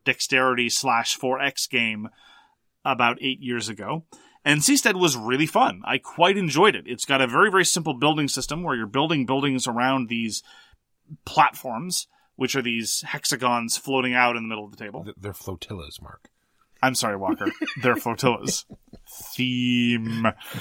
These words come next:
Speaker 1: And very much like Castles of Tuscany, you're constantly encouraged to build these things, and they're not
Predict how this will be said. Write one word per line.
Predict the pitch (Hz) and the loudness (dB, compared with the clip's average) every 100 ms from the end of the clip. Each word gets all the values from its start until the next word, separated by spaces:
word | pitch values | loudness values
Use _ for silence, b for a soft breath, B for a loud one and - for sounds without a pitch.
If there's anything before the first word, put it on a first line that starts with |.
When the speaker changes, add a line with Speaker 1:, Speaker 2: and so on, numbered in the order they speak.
| B 92 90 B B B - | B -14 -16 B B B 0
Speaker 1:
And | 180 190 | 2 2
very | 208 160 196 311 | -2 4 4 6
much | 285 277 - | 2 2 0
like | 196 190 190 | 2 2 2
Castles | - 190 - 170 | 2 2 2 -2
of | 147 | -2
Tuscany, | 196 185 156 123 165 202 - | 0 0 -2 -6 -8 -14 -10
you're | 147 151 | -4 -4
constantly | - 175 190 208 190 | 0 4 4 2 -4
encouraged | 170 - 185 151 | -6 -2 -2 -2
to | 139 | -2
build | 143 165 | 0 0
these | 156 143 | -2 -4
things, | 123 135 135 | -4 -6 -6
and | |
they're | 139 | 0
not | 190 220 | 2 2